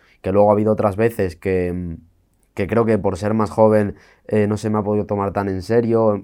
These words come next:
mm, a nivel de, es muy bueno, pero es muy joven, tiene tiempo para ganar, no pasa nada porque no gane este año. Y, y sí que, sí que esa parte, que fue como la bajada de esa montaña rusa de que de primeras te quieran tantísimo por ser el niño nuevo,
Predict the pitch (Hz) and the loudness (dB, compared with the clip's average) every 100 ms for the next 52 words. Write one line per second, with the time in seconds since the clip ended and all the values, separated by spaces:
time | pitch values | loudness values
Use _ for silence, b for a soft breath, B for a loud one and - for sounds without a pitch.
0 | - 90 90 87 82 90 92 95 95 92 | -10 -10 -8 -10 -10 -8 -6 -4 -2 -4
1 | 87 - 95 104 107 107 110 110 98 98 | -4 -8 -6 -2 0 2 2 0 -2 -4
2 | 98 - 104 101 95 98 95 92 101 98 | -6 -2 0 0 -2 -4 -4 -4 -2 -2
3 | 92 95 87 92 98 95 b b b - | -2 -2 -2 -4 -4 -6 b b b -8
4 | 95 95 90 92 95 90 87 90 90 90 | -6 -4 -6 -8 -6 -6 -8 -8 -6 -6
5 | 90 87 92 95 98 101 b b b b | -6 -6 -6 -4 -6 -8 b b b b
6 | b _ _ _ 135 123 120 113 110 101 | b _ _ _ -2 0 2 0 0 -2
7 | 113 110 120 117 107 113 120 110 117 120 | 0 4 6 6 4 -2 -2 4 4 4
8 | 135 131 117 107 - 101 104 107 101 64 | 2 4 2 0 -4 -4 0 0 -2 -6
9 | 82 87 87 - 104 98 98 101 98 98 | -2 -2 -2 -4 -4 -4 -8 -8 -6 -4
10 | 95 95 95 95 92 95 90 95 98 92 | -4 -6 -6 -6 -4 -4 -6 -6 -6 -6
11 | - 98 95 98 95 92 95 90 107 107 | -8 -12 -10 -10 -10 -10 -10 -8 -8 -6
12 | 101 98 95 90 98 98 95 95 101 98 | -6 -4 -6 -4 -2 -2 -2 -4 -6 -4
13 | 95 101 113 | -4 0 0